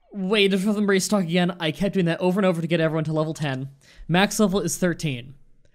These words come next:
Because we're not strong enough to progress with the game right now.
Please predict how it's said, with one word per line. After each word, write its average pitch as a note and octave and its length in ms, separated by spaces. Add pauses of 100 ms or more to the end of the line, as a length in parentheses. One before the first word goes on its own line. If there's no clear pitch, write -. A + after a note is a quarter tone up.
(440)
Because F3 340
we're A3+ 300
not B3 180
strong F#3+ 340
enough E3+ 240
to - 80
progress D3+ 360
with D3+ 80
the D3 80
game D3 200
right B2+ 140
now. B2 300